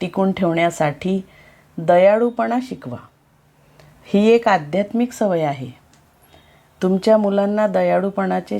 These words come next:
छोटे छोटे धडे ते तुम्ही देऊ शकता.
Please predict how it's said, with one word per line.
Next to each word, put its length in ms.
छोटे 380
छोटे 340
धडे 240
ते 180
तुम्ही 200
देऊ 220
शकता. 400